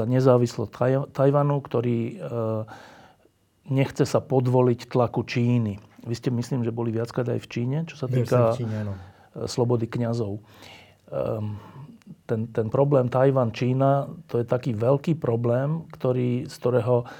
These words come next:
Speaker 1: sa mnohí ľudia obávajú, že až k svetovej vojne by mohol viesť. Aký máte postoj?
Speaker 2: No, jsem pro suverenitu Tajvanu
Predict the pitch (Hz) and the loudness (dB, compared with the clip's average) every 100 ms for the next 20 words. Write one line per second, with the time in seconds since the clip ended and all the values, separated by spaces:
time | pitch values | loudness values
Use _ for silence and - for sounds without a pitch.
0 | - - 117 135 135 131 131 120 123 135 | -8 -2 2 2 4 2 2 2 4 6
1 | 127 127 123 120 120 120 - - - - | 6 6 4 2 0 -2 -4 -12 -20 -8
2 | - 123 127 131 123 117 123 123 113 110 | -2 0 2 2 2 4 4 2 0 -2
3 | 107 104 107 101 107 101 - - - 131 | -2 0 0 0 -4 -6 -16 -20 -8 -6
4 | 135 107 104 101 - - 107 107 - - | -2 -4 -4 -8 -10 -8 -8 -8 -12 -20
5 | _ _ _ _ _ - 123 135 139 131 | _ _ _ _ _ 0 6 6 6 4
6 | 143 139 143 131 131 - 127 131 131 135 | 2 2 2 2 2 2 2 2 2 0
7 | 135 135 113 127 120 123 123 127 123 127 | 0 -2 0 4 4 4 2 2 2 0
8 | 139 | -2